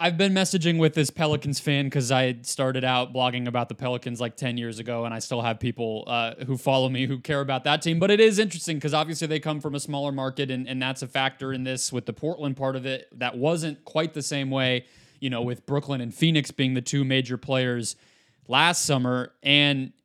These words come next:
eh, you know, his point was basically one of the main distinctions is the Nets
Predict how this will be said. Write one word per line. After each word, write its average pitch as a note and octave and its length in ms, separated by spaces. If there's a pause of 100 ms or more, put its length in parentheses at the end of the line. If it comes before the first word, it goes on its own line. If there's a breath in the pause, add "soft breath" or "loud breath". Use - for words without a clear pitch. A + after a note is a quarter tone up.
(160)
eh, D#3 100
you E3 120
know, E3 100
his F#3+ 180
point G3 300
was D#3+ 160
basically D3 800 (960 soft breath)
one F3+ 300
of A3 60
the G#3 60
main F#3+ 220
distinctions D#3+ 600
is C#3+ 380 (580)
the D3 140
Nets D#3+ 560